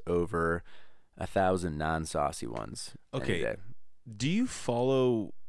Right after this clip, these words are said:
Speaker 2: hot girls on Instagram, or do you tend to stay away from that?
Speaker 1: Not a chance. I don't.
Speaker 2: You don't?
Speaker 1: No,
Speaker 2: You don't
Speaker 1: absolutely
Speaker 2: pay,
Speaker 1: not.
Speaker 2: contribute to the patriarch?
Speaker 1: Not one. Not at all. <clears throat> Absolutely not. I don't.
Speaker 2: It's, it's talentless bullshit, but I
Speaker 1: I
Speaker 2: mean,
Speaker 1: don't
Speaker 2: people can argue
Speaker 1: understand.
Speaker 2: with that about <laughs> this too.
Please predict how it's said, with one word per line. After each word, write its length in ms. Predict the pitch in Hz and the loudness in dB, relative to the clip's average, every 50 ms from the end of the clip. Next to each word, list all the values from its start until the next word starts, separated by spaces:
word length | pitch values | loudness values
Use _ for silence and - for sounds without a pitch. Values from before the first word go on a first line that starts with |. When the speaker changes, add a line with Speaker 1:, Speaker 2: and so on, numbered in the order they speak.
| - | -6
Speaker 2:
hot 480 | - - - - - 90 101 - - - | -6 -8 -6 -4 -2 0 0 0 -2 -6
girls 480 | - 90 87 90 92 95 98 98 95 - - | -4 -2 0 0 2 2 0 0 -4 -6 -6
on 240 | - 87 87 85 - | -6 -4 -4 -4 -6
Instagram, 720 | - 80 87 - - - - 92 92 95 92 95 95 90 64 | -8 -8 -8 -8 -8 -6 -4 -2 0 0 0 0 -2 -4 -4
or 160 | 67 85 85 | -2 -2 -2
do 100 | 76 82 | -2 -4
you 80 | 85 82 | -6 -8
tend 240 | - - 90 82 80 | -6 -8 -8 -6 -6
to 60 | 76 | -6
stay 260 | - - - 78 78 | -8 -6 -6 -6 -4
away 200 | 76 71 71 69 | -4 -4 -4 -6
from 220 | - - - 65 65 | -6 -8 -10 -8 -8
that? 220 | 64 64 62 - - - - - - - | -8 -8 -10 -10 -14 -20 -20 -20 -12 -6
Speaker 1:
Not 320 | 85 82 85 87 85 82 | -2 0 2 4 4 4
a 60 | 80 | 2
chance. 500 | - - - 71 60 57 - - - - - - - | 2 0 -2 -4 -4 -4 -6 -6 -8 -8 -8 -8 -6
I 80 | - - | -2 0
don't. 120 | 76 113 | 4 4
Speaker 2:
You 60 | 113 | 4
don't? 340 | 110 101 107 87 71 69 - - - | 4 4 2 2 0 -2 -4 -4 -4
Speaker 1:
No, 180 | 80 82 80 73 | -2 0 2 2
Speaker 2:
You 60 | - | 4
don't 240 | 104 104 101 - - - - | 4 4 2 0 -2 -4 -4
Speaker 1:
absolutely 420 | - 78 - - - - 104 101 101 | -2 -2 -2 -2 0 0 2 2 2
Speaker 2:
pay, 40 | 101 | 2
Speaker 1:
not. 80 | 98 85 - - - - | 0 -2 -6 -8 -8 -8
Speaker 2:
contribute 480 | - - - - - 98 92 95 92 - | -8 -8 -6 -4 -2 -2 -2 -2 -4 -4
to 80 | - | -6
the 100 | 80 78 | -8 -8
patriarch? 760 | - - - 90 90 - - 98 92 90 92 95 92 - - - | -10 -6 -6 -6 -6 -4 -4 -4 -2 0 0 0 -2 -4 -6 -6
Speaker 1:
Not 460 | 90 87 82 85 85 85 76 - - | -4 -2 0 2 2 2 2 0 -4
one. 280 | 78 78 76 71 69 69 | -4 -4 -2 -2 -2 -2
Not 220 | 80 80 80 - | -2 0 0 0
at 120 | 67 67 - | -2 -4 -4
all. 180 | - - - - - - - | -6 -8 -8 -10 -12 -12 -10
<clears throat> 200 | - - - - | -10 -10 -8 -8
Absolutely 400 | - 64 - - - 64 - - - | -8 -8 -8 -8 -8 -8 -8 -8 -10
not. 80 | - - - _ _ _ _ _ _ - - - - - | -12 -16 -18 _ _ _ _ _ _ -20 -20 -20 -18 -4
I 120 | - 87 95 | 0 4 4
don't. 220 | 104 104 98 - - - | 6 4 4 2 0 -2
Speaker 2:
It's, 220 | 127 120 - - - | -2 -2 -2 -4 -4
it's 180 | 139 - - | -4 -4 -4
talentless 560 | - - - 143 147 147 127 117 110 98 87 82 | -6 -4 -4 -2 0 0 0 0 -2 -2 -4 -4
bullshit, 680 | 82 - 101 101 104 98 - - - 80 78 69 64 | -6 -4 -2 -2 -2 -2 -4 -4 -4 -4 -6 -6 -6
but 80 | 82 85 | -2 2
I 40 | 90 | 4
Speaker 1:
I 20 | 101 | 6
Speaker 2:
mean, 20 | 110 120 120 117 117 | 6 6 6 4 4
Speaker 1:
don't 80 | 107 104 | 4 4
Speaker 2:
people 180 | 120 107 113 - | 4 2 2 2
can 100 | 110 101 | 4 4
argue 300 | 95 92 90 87 85 87 | 4 4 4 4 2 2
Speaker 1:
understand. 0 | |
Speaker 2:
with 80 | 90 | 2
that 140 | 87 90 85 | 2 0 0
about 200 | 78 80 71 95 | 0 -2 0 0
<laughs> 100 | 107 - | 0 2
this 200 | - 151 131 - | 2 0 0 -2
too. 260 | - - 123 110 120 | -2 0 0 2 0